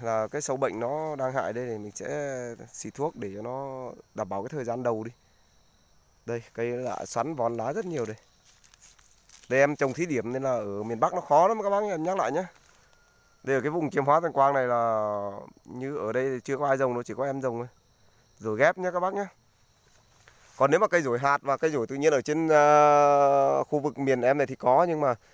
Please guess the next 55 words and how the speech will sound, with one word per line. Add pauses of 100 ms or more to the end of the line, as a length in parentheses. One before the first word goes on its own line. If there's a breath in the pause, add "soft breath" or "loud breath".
(320 soft breath)
cái
cây
nó
cho
quả
rất
là
thấp
luôn,
như,
ờ, (180)
có
thể
hai
ba
năm
nó
mới
cho
trái
một
lần,
nên
là (560 soft breath)
em
quyết
định
thử
dùng
cái
giống
lổi,
ờ,
rồi,
ờ,
ghép, (140)
ờ,
Lạp
Sơn
Hòa
Bình
này
xem
nó
như
thế
nào
các
bác
nhá.
Nhưng
mà (120)
thực
sự
là